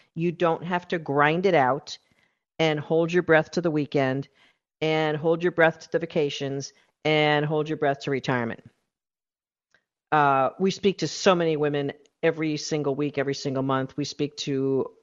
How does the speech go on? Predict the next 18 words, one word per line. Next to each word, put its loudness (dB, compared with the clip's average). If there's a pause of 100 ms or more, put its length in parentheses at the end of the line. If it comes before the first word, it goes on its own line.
(140)
over 0 (280)
three 0
hundred 0
women 0 (120)
every -2
month, -4
uh, 0 (220)
s-, -18
up -2
to -10
four -2
hundred. -2 (880)
And 4 (1200)
we 6
hear 6
every 0
single -2
story. -2